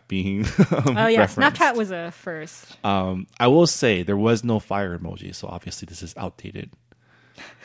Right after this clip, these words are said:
Speaker 1: But <laughs>
Speaker 2: I mean, it's outdated by the fact that,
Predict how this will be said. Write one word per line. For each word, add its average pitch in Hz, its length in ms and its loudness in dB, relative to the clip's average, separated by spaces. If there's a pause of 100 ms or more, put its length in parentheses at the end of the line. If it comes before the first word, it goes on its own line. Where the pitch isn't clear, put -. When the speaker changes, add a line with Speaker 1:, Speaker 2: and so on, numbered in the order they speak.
(140)
Speaker 1:
But - 220 -4
<laughs> - 1600 0
Speaker 2:
I 214 60 -6
mean, 208 160 -4
it's 208 160 -6
outdated 196 480 -4
by 175 120 -8
the 170 80 -20
fact 175 280 -8
that, 170 140 -14